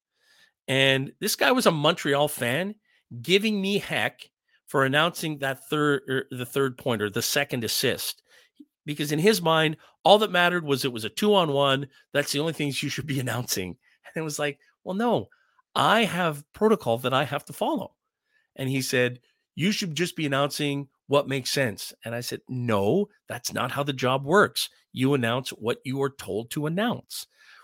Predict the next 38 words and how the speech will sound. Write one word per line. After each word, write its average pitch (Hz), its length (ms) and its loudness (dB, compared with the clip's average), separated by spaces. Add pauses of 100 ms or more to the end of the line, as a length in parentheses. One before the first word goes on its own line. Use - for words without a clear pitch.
We 156 260 0
are 175 220 0
an 180 60 0
extension 165 640 -2 (100)
of 127 100 -2
the 135 100 -2
off-ice 131 420 0
officials 127 680 -2 (280)
of 123 140 0
the 131 100 0
N 139 80 2
H 156 200 0
L. 226 300 2 (440)
So 120 480 4 (480)
what 123 240 -6
they 151 180 2
give 185 360 2
me, 120 340 2 (220)
I 120 200 2
announce, 110 640 -4 (540)
and 104 280 -4
they 131 300 4
review 127 480 0
it 131 120 -4
to 120 80 -8
make 101 120 -4
sure - 160 -6
it's - 160 -8
right, 147 320 0 (480)
and 110 160 -4
then 110 120 2
they 104 100 0
give 104 180 -4
it - 100 -10
to - 100 -10
me." 92 240 -8 (380)
So 156 440 6 (600)
I, - 220 -2